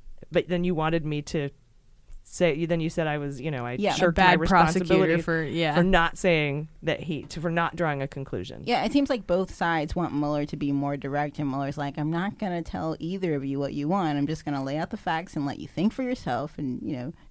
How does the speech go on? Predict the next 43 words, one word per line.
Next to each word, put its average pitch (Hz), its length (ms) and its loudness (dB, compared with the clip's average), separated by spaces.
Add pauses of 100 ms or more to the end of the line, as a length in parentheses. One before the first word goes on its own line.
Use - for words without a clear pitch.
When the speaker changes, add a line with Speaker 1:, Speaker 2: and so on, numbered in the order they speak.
Speaker 2:
duke 180 200 0
it 196 80 -2
out 143 200 -4
or 135 80 -4
whatever." 131 400 -6 (100)
Speaker 1:
Yeah. 208 200 2 (240)
Speaker 2:
Yeah, 247 280 2
basically. 151 640 -4
Speaker 1:
"I'm 220 200 0
done, 208 260 4
Congress. 175 380 -2
It's 175 160 -6
your 180 140 -2 (120)
turn." 180 400 -4
Speaker 2:
Totally. 165 420 2 (120)
Speaker 1:
Yeah, 160 240 -4 (160)
it's - 100 -20
pretty 156 200 -6
much 147 180 -6
how 151 140 -6
it 120 60 -10
goes. 139 300 -8 (540)
So - 120 -2
this 254 140 2
is 247 100 -2
simple. 147 300 0
He 160 140 -4
can't 214 240 0
say 214 80 4
the 190 100 2
president 160 380 0
committed 147 260 -4
a 143 60 -4
crime, 135 340 -4
so 135 240 -4
he 151 140 -4
said 151 180 -2
the 156 80 -2
next 147 220 -4
best - 260 -6
thing. 156 320 -6
The - 60 -18
president 156 480 -4